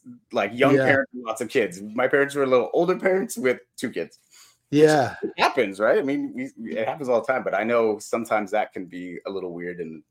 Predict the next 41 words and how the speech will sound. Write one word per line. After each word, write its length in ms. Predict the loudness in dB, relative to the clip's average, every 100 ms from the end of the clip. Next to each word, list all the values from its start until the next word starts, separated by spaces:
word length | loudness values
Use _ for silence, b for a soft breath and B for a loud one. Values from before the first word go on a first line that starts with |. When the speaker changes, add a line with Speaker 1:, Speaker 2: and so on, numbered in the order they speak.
| _ _ -8
Speaker 1:
in 80 | -8
a 100 | -8
church 380 | -10 -10 -10
where 220 | -6 -6 -6
it's 160 | -8
so 200 | -4 -4
family 320 | -4 -6 -6
oriented 360 | -6 -10 -10 -12
and 140 | -14
you 80 | -10
have 120 | -8
all 180 | -6 -6
these 180 | -8 -10
families, 460 | -8 -8 -8 -14 -14
like, 180 | -16 -16 _ _ _ _ _
with 140 | _
a 40 | -8
million 260 | -6 -6
kids 220 | -6 -8 -8
from 140 | -8
when 80 | -4
they're, 100 | -4
like, 160 | -4 -6
twenty-five. 380 | -10 -8 -10 -12 _ _ _ _ B B
Speaker 2:
Well, 100 | 4
you 60 | 6
know, 120 | 6
that's 280 | 6 2 0
interesting 540 | -2 -2 -4 -2 -4
too. 220 | -2 2 2
Like, 220 | 2 0 -2
I, 200 | -6 -2
I 40 | 4
don't 240 | 4 4
know 160 | 6 6
if 120 | 4
you 160 | 2 0
even 300 | 0 -2 -2
know, 380 | 2 2 0
but, 400 | -4 0 0 0
um, 420 | -2 -2 -2 -6